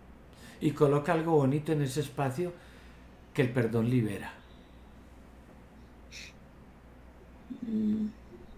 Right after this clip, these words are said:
Speaker 2: el Big Ben de Londres.
Speaker 1: El, el, perfecto. Entonces coloca el reloj Big Ben de Londres, el que está ahí junto al puente. Observa cómo quedó lo que acabas de poner comparado con lo que tenías antes.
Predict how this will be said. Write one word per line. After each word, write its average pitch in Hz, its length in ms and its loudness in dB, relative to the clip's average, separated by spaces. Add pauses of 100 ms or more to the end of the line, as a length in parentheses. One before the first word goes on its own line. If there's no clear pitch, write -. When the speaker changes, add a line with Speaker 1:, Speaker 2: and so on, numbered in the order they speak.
(200)
Speaker 2:
el 226 160 6
Big 208 220 4
Ben 208 200 8
de 208 120 6
Londres. 214 640 4 (280)
Speaker 1:
El, 123 160 -4
el, 127 220 -2
perfecto. 117 640 4
Entonces 147 340 4
coloca 127 340 4
el 143 80 6
reloj 120 340 4
Big 143 180 4
Ben 175 280 2 (720)
de 135 100 4
Londres, 101 600 -2
el 123 120 -6
que 131 80 -2
está 123 160 0
ahí 127 100 4
junto 143 240 0
al 107 100 -2
puente. 101 340 -10 (3750)
Observa 147 500 0
cómo 156 240 -4
quedó 113 320 2
lo 147 100 0
que 143 80 -4
acabas 120 340 -2
de 127 100 0
poner 107 440 -4 (380)
comparado 131 520 4
con 139 160 -2
lo 127 80 2
que 123 100 -4
tenías 117 380 0
antes. - 440 -10